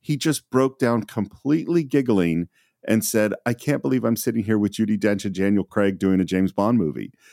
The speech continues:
He was just so tickled that he was doing this.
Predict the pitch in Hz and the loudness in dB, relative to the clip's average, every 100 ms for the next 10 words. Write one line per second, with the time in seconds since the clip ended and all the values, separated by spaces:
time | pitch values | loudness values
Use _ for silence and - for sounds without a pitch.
0 | - - 170 165 - 185 - - 185 185 | -20 -2 2 2 0 -2 -2 0 2 2
1 | 175 - _ - 233 180 117 92 - _ | 0 -10 _ -4 0 0 0 -6 -14 _
2 | - 135 - 156 139 131 160 175 127 87 | -4 -4 -4 -4 -4 0 0 2 0 -2
3 | 67 - - | -8 -14 -20